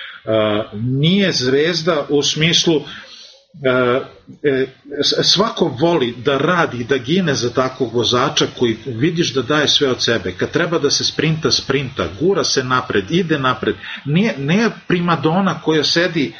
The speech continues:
na kraju, e, svog re-, svog voza i čeka da drugi odrade posao za njega. Nego baš se, kad treba, onda se pojavi, pojavi se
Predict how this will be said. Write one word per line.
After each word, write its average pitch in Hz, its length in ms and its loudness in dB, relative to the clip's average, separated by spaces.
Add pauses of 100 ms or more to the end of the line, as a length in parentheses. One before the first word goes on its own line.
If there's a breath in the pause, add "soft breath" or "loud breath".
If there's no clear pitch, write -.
(240 loud breath)
na 143 200 -2
kraju, 156 380 2
e, 113 40 -6 (600)
svog 165 360 2
re-, 139 240 0
svog 151 360 0
voza 185 460 2 (260 loud breath)
i 170 180 2
čeka 180 300 0
da 156 120 -2
drugi 156 300 2
odrade 143 300 2
posao 135 400 2
za 113 160 2
njega. 101 320 0 (880)
Nego 101 240 -4
baš 120 340 2
se, 180 100 2 (760)
kad 127 200 -2
treba, 190 320 2
onda 214 200 2
se 175 240 0
pojavi, 175 340 2 (120)
pojavi 156 380 2
se 156 200 0